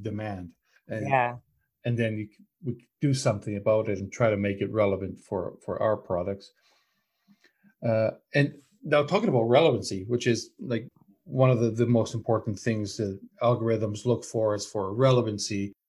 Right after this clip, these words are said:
Speaker 1: And on Amazon, they gotta measure that with, you know, s-,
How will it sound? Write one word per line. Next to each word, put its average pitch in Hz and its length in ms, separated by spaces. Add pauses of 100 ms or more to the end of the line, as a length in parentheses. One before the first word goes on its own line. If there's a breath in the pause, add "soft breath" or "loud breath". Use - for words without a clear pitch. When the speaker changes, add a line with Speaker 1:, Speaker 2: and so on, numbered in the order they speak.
(380)
Speaker 1:
And 131 100
on 131 120
Amazon, 131 460
they 117 120
gotta 120 160
measure 113 420
that 104 300
with, 110 400 (120)
you 110 120
know, 101 160
s-, 123 240